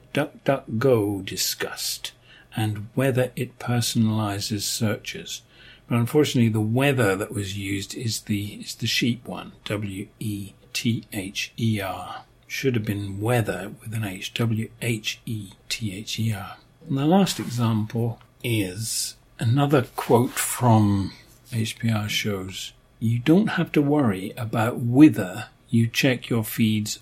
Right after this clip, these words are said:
on a desktop P C or on your phone." So the whither is W H I T H E R. So it's that archaic,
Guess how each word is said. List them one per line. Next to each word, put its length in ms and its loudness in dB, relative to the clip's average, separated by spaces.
on 120 2
a 80 2
desktop 520 -2
P 180 -4
C 480 -4
or 240 -2
on 200 0
your 220 -2
phone." 560 -6
So 180 -6
the 140 -4
whither 600 2
is 340 -2
W 380 0
H 340 -6
I 480 -4
T 240 -2
H 300 -6
E 140 -2
R. 180 -6
So 200 -2
it's 180 -4
that 260 -4
archaic, 800 -4